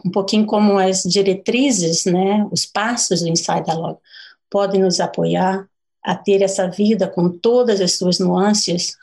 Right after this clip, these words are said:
como um caminho de transformação. Ah, so welcome, Gregory. Um, um, I just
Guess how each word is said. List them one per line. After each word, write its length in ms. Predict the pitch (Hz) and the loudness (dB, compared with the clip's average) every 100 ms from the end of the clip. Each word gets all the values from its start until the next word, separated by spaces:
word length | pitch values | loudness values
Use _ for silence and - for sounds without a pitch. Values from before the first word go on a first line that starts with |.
| _ | _
como 380 | - 202 208 196 | -2 0 2 2
um 120 | 208 | 0
caminho 320 | 196 175 170 | 0 0 0
de 100 | 180 | 0
transformação. 720 | 180 165 - 151 170 - 180 - _ _ _ _ _ _ _ _ _ _ _ _ _ _ _ _ _ _ _ _ - | -2 -4 -4 -4 -4 -6 -10 -14 _ _ _ _ _ _ _ _ _ _ _ _ _ _ _ _ _ _ _ _ -10
Ah, 360 | 180 170 175 - _ _ _ - - _ _ _ _ _ _ _ | -6 -2 -4 -6 _ _ _ -18 -18 _ _ _ _ _ _ _
so 320 | - - 202 | -4 0 0
welcome, 460 | 196 220 220 247 226 | 2 2 0 -2 0
Gregory. 500 | 208 208 233 277 - - _ _ _ _ _ _ _ _ | 0 0 0 -2 -4 -18 _ _ _ _ _ _ _ _
Um, 600 | 196 190 185 185 175 170 175 - - - _ _ _ | 0 2 2 2 0 -2 -8 -10 -14 -14 _ _ _
um, 400 | 180 180 180 185 - | -2 0 0 -2 -4
I 80 | 180 | -4
just 580 | - 185 180 - - | 0 0 0 -2 -6